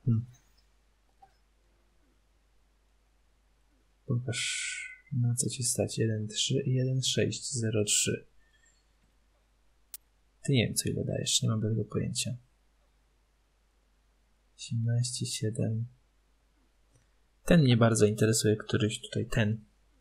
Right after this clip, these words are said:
Bo ma dwa siedem i dwanaście dni. Czy on daje co sześć? Czy co pięć? Nie wiem. Ja to sprawdzę i wrócę do was na piętnastym, jak będę wbijał. Okej, teraz będzie wielki test. Czy jest piętnaście, czy jest szesnaście?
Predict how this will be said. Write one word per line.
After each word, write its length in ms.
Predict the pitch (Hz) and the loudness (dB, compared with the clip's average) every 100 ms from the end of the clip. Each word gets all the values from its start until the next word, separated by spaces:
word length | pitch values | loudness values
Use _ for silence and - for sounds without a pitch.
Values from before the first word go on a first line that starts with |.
| - | -2
Bo 120 | 123 | 2
ma 120 | 127 | 4
dwa 180 | 131 139 | 2 2
siedem 360 | 131 - 151 143 | 2 2 2 2
i 40 | |
dwanaście 500 | 131 139 139 - - | 2 0 0 0 -2
dni. 300 | 127 123 110 | 0 2 0
Czy 280 | - - 117 | -2 -2 0
on 200 | 131 127 | 2 2
daje 240 | 127 123 | 4 4
co 160 | 113 117 | 2 0
sześć? 640 | 120 131 160 - - - _ _ _ _ - _ _ _ _ | 0 2 2 0 -4 -12 _ _ _ _ -20 _ _ _ _
Czy 140 | - 139 | -4 0
co 140 | - | 0
pięć? 400 | 127 131 98 - | 2 2 2 2
Nie 140 | 156 117 | 2 2
wiem. 220 | 98 120 | 0 -2
Ja 60 | 131 | 0
to 100 | 143 | 0
sprawdzę 380 | - - 139 135 | 2 2 2 0
i 100 | 123 | 0
wrócę 240 | 123 123 | -2 0
do 80 | 120 | 0
was 180 | 117 - | -2 -2
na 60 | |
piętnastym, 420 | 120 - 113 - 113 | -2 -2 -2 -2 -4
jak 100 | 107 | -4
będę 180 | 104 | -4
wbijał. 260 | 104 - 101 - - - | -6 -4 -6 -6 -12 -4
Okej, 220 | 131 127 | 0 0
teraz 260 | 123 123 120 | 2 2 2
będzie 240 | 120 123 | 0 0
wielki 240 | 131 123 - | -2 -4 -4
test. 360 | 120 120 - | -2 2 2
Czy 180 | - - | 0 0
jest 180 | 123 - | 0 0
piętnaście, 540 | 120 123 143 147 - | -2 0 -2 0 -4
czy 100 | - | -2
jest 100 | 135 | -2
szesnaście? 680 | - 139 - 117 - - - | -2 0 2 0 0 -4 -6